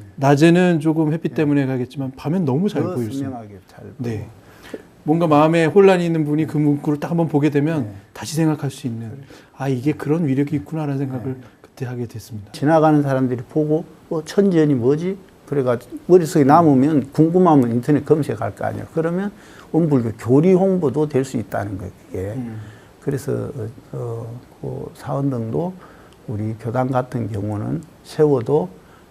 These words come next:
Speaker 2: 어, 지-, 그 주변도 밝게 하면서, 어, 홍보도 될 수 있는 그런 좋은 여건을 가진 위치다 이렇게 생각을 하죠.
Speaker 1: 보통 신축 본부를 보게 되면 물론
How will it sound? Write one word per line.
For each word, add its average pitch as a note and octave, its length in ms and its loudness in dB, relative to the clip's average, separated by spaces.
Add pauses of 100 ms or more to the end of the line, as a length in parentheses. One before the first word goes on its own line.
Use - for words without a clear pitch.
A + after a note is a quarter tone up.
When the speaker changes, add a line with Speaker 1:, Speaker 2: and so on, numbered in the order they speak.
(120)
Speaker 2:
어, G#2 220 -6
지-, - 280 -16
그 A#2 160 -10
주변도 C3 500 2
밝게 C#3 340 -4
하면서, G#2 840 -4
어, G#2 400 -10
홍보도 C#3+ 440 0
될 A2+ 180 -6
수 A#2+ 180 -10
있는 G#2+ 400 -8 (180)
그런 B2 600 -8
좋은 A2+ 400 -6
여건을 C#3 400 -4
가진 A#2 420 -8
위치다 - 380 -10
이렇게 A#2+ 280 -10
생각을 C#3 360 -14
하죠. B2+ 340 -20 (1080)
Speaker 1:
보통 C#3 380 2
신축 D#3+ 320 -2
본부를 C3+ 760 2
보게 C3 220 0
되면 B2 320 -2
물론 A#2 320 -4